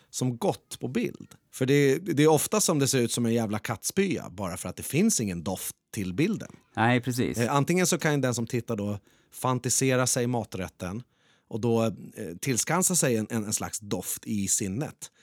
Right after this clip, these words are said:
Speaker 1: Eller en smak eller en, en lust som man får.
Speaker 2: Ja.
Speaker 1: Men, eh,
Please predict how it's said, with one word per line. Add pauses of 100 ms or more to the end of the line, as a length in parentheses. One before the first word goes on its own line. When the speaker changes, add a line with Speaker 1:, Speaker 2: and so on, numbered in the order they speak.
(180)
Speaker 1:
Eller
en
smak
eller
en,
en
lust
som
man
får. (100)
Speaker 2:
Ja.
Speaker 1:
Men,
eh,